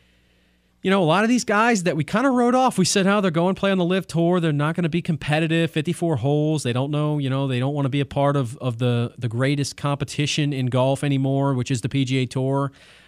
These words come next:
Um, they're gonna come back and they're not gonna be able to compete in the majors because they're not playing in seventy-two hole events. Well, I think we have to pause on that narrative. And look,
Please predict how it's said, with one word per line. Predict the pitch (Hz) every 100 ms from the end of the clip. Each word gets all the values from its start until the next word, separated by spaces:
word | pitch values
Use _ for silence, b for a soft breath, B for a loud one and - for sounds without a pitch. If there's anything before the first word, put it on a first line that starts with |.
| B
Um, | 107 107 107
they're | 127
gonna | 151
come | 143 156 139
back | 139 147 143
and |
they're | 120 123
not | 135
gonna | 139 127
be | 135
able | 135
to | 131
compete | 123 - 143
in |
the | 139
majors | 127 131 135 135
because | 120 120
they're | 120
not | 127
playing | - 135 135
in |
seventy-two | 123 135 127 131 143
hole | 135 131
events. | 123 139 139
Well, | 156 156 151 b b b b b b b b -
I | 185
think | 277
we | 277
have | 277
to |
pause | 254 254 254
on | 202
that | 143 120
narrative. | 120 110 104 101
And | - 165 170 202
look, | 156